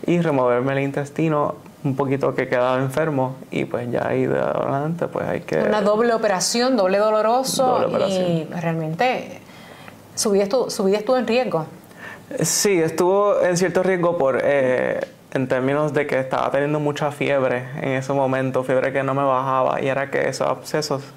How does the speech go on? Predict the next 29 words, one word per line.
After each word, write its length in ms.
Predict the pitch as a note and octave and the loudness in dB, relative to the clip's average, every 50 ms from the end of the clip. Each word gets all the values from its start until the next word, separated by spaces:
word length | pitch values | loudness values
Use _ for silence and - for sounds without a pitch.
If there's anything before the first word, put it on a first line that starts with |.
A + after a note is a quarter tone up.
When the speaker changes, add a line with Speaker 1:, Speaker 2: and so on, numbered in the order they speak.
| - - - | -16 -10 -10
Speaker 1:
eh, 100 | - - | -8 -4
que 160 | - - B2+ | -2 -2 -2
son 280 | B2 - B2+ B2+ B2+ C3+ | -2 -2 -4 -2 0 0
una 180 | D3 C#3+ D3+ D3 | 0 0 0 0
colección 460 | D3 D3+ D3 C#3+ C#3+ - D3 D3+ D3 | 2 0 0 0 0 0 0 0 2
de 80 | C#3 | 0
pus, 220 | C3+ - D3+ C#3+ C3+ | 0 0 0 0 0
Speaker 2:
Ujú. 80 | C#3 | 0
Speaker 1:
básicamente, 600 | C3+ C3+ - C#3+ - D#3 D#3 D3+ D3+ D3 - C#3+ | -2 -2 -2 -2 -2 0 0 0 0 0 -2 -4
se 60 | B2 B2 | -4 -4
estaban, 480 | B2 - A#2+ A#2+ B2 B2+ C3 C3+ - - | -2 0 0 0 2 0 0 -2 -2 0
eh, 400 | - C3+ C3 B2 C3+ C#3+ - - - - - - - - - - - - - - | 0 0 2 2 0 0 -2 -4 -8 -14 -16 -18 -18 -20 -18 -16 -14 -14 -10 -4
acumulando 920 | - E3 D#3 - D3+ D3 C#3+ C#3+ C#3+ D3+ D3+ D3+ D3 C3+ C3+ B2+ B2+ - - - | -2 -2 0 0 2 2 2 4 4 2 2 2 2 2 2 2 0 -2 -4 -2
en 160 | C#3 C#3 C3 | -2 0 0
el, 220 | B2+ B2+ A#2+ B2 - | 0 0 -2 -2 -2
en 140 | - C3+ C3 | -2 0 0
el 80 | B2+ | 0
área 220 | B2 B2 B2+ C3 C3+ | 0 0 0 0 0
abdominal, 580 | C3 C#3 C3+ B2+ B2+ B2 A#2+ A#2+ A#2 A#2+ A#2+ | 0 0 0 0 0 0 0 0 -2 -2 -2
en 80 | - B2 | -2 -2
la 140 | B2+ B2 B2 | -2 0 0
parte 240 | A#2+ A#2+ A#2+ - C#3 | -2 -2 0 0 0
de 40 | |
los 140 | C3+ C3 C3+ | 2 2 0
intestinos. 600 | C3 B2 - B2+ B2 - - - D2 D3 C#3 C#3 C3+ - - - | 0 -2 -2 -4 -4 -4 -4 -4 -4 -4 -4 -6 -8 -10 -6 -2
Y 140 | C#3 C#3 C3 | -2 0 0
eso, 200 | C3 C3 C3+ C3+ | 0 -2 -2 -2
pues, 400 | - - D#3+ D#3+ D#3 D3 C#3 C3+ | 0 2 2 2 2 0 0 0
nada, 300 | C3+ D#3 F#3 F#3+ - | -2 -2 -2 -2 -2